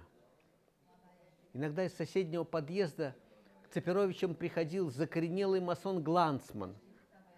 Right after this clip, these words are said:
в целях конспирации от патриотов, взявший материнскую фамилию Финкельштейнов и ушедший вместе с нею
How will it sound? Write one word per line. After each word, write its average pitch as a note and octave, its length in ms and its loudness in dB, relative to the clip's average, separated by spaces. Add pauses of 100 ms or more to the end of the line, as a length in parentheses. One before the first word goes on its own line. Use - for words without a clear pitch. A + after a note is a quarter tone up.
(280)
в - 80 -10
целях C#3+ 240 2
конспирации D3+ 640 2
от A#2+ 140 -4
патриотов, A#2 600 0
взявший C#3+ 540 -4 (340)
материнскую D#3+ 640 -2
фамилию C#3+ 460 0 (420)
Финкельштейнов D3+ 1000 4 (1300)
и B2+ 60 -2
ушедший E3+ 520 0
вместе C3+ 400 -4
с - 100 -14
нею B2 360 2